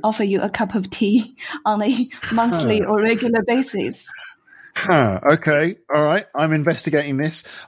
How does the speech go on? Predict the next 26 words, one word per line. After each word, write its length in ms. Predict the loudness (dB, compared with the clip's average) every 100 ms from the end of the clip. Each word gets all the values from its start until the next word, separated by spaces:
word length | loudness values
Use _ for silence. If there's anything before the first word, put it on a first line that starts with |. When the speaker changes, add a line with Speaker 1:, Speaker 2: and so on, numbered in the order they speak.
| -2
Speaker 2:
I 80 | 2
know 220 | 2 2
that 200 | 0 0
my, 140 | 2
Speaker 1:
So 320 | 2 2 2
Speaker 2:
um, 260 | 2 0 -4 _ -20 -20 _ _ _ _ 0
yeah, 280 | 2 2 0 _ 0
I, 300 | 0 2 2
I 20 |
know 220 | 4 2
that, 200 | 2 0
for 120 | 0 0
example, 640 | 2 2 2 2 2 0
uh, 340 | 0 4 2 0
ways 520 | -6 -2 2 4 2 2
to 120 | 2
donate 480 | 2 2 2 2 2
and 200 | 2 2
ways 240 | 2 0
to 80 | 0
pay 220 | 2 0
for 320 | 2 2 2
Luke's 300 | 2 -2 2
English 220 | 0 0
Podcast 400 | 0 0 2 -2
Premium 400 | 2 2 4 2